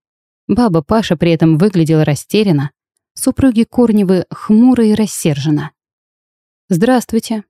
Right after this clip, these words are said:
сказала я им. «Вы пришли за лекарством?» «Мы пришли поговорить», — мрачно ответила Наталья. «Матрена, признавайтесь, неужели вам не стыдно?» «В каком смысле?» —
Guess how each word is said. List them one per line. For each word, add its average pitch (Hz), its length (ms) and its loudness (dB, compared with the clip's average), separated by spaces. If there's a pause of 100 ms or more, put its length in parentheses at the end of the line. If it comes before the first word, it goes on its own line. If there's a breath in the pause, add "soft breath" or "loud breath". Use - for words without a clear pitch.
(240)
сказала 151 460 -2
я 147 200 0
им. 147 240 -6 (640)
«Вы 240 160 2
пришли 254 340 0
за 269 140 0
лекарством?» 262 640 -2 (680)
«Мы 196 240 2
пришли 202 540 0
поговорить», — 165 840 -2 (320)
мрачно 151 580 0
ответила 170 500 -2
Наталья. 202 460 -4 (960)
«Матрена, 214 680 2
признавайтесь, 214 840 0
неужели 214 540 2
вам 285 180 6
не 294 100 6
стыдно?» 160 680 -2 (580)
«В - 80 -20
каком 170 320 0
смысле?» — 151 640 -2